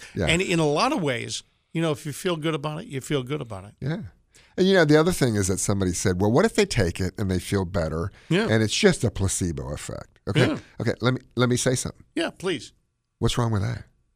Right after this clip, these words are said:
Speaker 2: Yeah.
Speaker 1: Right?
Speaker 2: Right.
Speaker 1: I mean, you feel better, you feel better.
Speaker 2: Yeah.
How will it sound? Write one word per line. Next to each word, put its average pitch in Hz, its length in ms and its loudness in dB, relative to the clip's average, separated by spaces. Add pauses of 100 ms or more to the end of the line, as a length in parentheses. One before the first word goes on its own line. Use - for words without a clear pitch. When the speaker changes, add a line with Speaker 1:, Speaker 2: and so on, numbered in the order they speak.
(200)
Speaker 2:
Yeah. 190 280 -2 (120)
Speaker 1:
Right? 147 380 4 (340)
Speaker 2:
Right. 214 220 -6 (160)
Speaker 1:
I 165 60 0
mean, 170 120 2
you 190 80 8
feel 226 220 6
better, 240 240 4
you 214 100 2
feel 190 240 2
better. 214 480 6 (420)
Speaker 2:
Yeah. 233 300 2